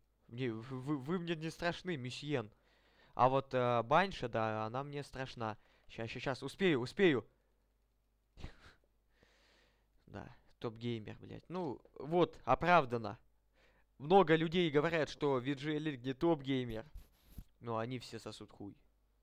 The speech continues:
Сосут хуй, официально.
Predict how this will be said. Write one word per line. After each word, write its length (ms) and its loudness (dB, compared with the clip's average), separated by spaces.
Сосут 420 -6
хуй, 320 -6
официально. 1000 2